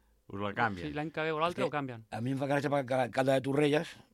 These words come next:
Speaker 3: va inaugurar en camps,
Speaker 1: Home,
Speaker 3: subvencionat
Speaker 1: bueno.
Speaker 3: per la d'això,
Speaker 1: Però a veure,
Speaker 3: i dic,
Speaker 1: tam-
Speaker 3: coi, pues,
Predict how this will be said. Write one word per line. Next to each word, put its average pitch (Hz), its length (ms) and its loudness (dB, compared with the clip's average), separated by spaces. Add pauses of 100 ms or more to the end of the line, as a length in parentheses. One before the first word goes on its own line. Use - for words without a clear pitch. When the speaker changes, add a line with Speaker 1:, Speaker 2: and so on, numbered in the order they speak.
Speaker 3:
va 120 160 -4
inaugurar 135 340 0
en 143 100 -6
camps, 147 520 -2
Speaker 1:
Home, 117 240 0
Speaker 3:
subvencionat 170 480 6
Speaker 1:
bueno. - 20 -12
Speaker 3:
per 185 140 2
la 175 160 4
d'això, 180 260 4
Speaker 1:
Però 101 80 -2
a 98 40 -2
veure, 107 220 4
Speaker 3:
i 113 40 0
dic, 135 140 2
Speaker 1:
tam- 92 60 -6
Speaker 3:
coi, 175 120 8
pues, 180 260 2